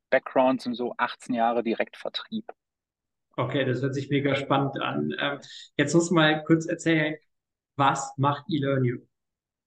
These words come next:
Speaker 1: Äh, auch hier in der Nutshell, ähm,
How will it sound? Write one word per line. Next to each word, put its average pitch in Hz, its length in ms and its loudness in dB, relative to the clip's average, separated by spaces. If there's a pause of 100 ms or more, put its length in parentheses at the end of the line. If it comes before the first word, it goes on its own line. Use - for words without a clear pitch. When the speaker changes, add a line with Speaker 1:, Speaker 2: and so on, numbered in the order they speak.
(800)
Speaker 1:
Äh, - 60 2
auch 120 640 4 (240)
hier 135 200 -8
in 131 40 -2
der 131 100 2
Nutshell, 131 720 4
ähm, 120 520 2